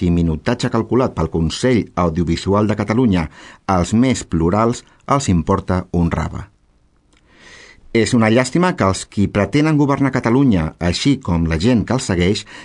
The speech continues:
sentin aquesta animadversió tan gran per tot allò que és propi del nostre país.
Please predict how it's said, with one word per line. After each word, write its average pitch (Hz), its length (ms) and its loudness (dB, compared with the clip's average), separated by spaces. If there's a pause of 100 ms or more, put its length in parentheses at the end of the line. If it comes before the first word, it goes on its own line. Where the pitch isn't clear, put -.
sentin 170 480 2
aquesta 101 540 -2 (100)
animadversió 90 640 0
tan 139 160 2
gran 120 240 0
per - 160 -2
tot 147 160 -2
allò 135 240 2
que 117 140 -4
és - 100 -14
propi 131 240 0
del 90 160 2
nostre 90 320 -2
país. 85 460 -2